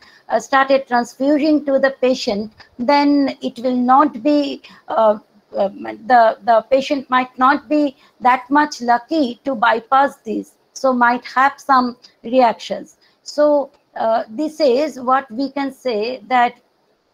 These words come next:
just, uh, this is a pictorial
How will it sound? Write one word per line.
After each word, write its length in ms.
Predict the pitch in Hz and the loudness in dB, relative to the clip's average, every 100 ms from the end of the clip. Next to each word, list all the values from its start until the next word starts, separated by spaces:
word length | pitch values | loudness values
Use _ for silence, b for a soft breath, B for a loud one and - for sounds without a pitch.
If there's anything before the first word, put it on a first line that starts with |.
| _ _ _ _ _ _ b _ - | _ _ _ _ _ _ b _ -10
just, 240 | 339 - | -10 -8
uh, 400 | - 220 220 214 - | -4 0 0 0 -2
this 240 | 262 302 | -4 -4
is 160 | 339 277 | -4 -4
a 80 | 285 | -6
pictorial 800 | 262 - 247 233 247 247 233 | -10 -6 0 0 0 -2 -4